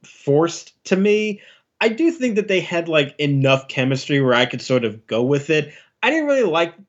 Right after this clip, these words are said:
though, that, like, she never spoke English. I didn't really like that decision. But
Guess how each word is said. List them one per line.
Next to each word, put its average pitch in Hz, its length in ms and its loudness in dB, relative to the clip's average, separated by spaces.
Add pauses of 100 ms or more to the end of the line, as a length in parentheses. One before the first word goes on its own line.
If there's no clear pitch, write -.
(120)
though, 160 520 -4
that, 139 480 -2 (600)
like, 135 160 -4
she 147 140 0
never 151 200 4
spoke - 420 -2
English. 143 580 0
I 143 100 -6
didn't 196 160 4
really 180 160 2
like 151 240 0
that 135 300 -4 (240)
decision. 214 680 0 (220)
But 202 440 0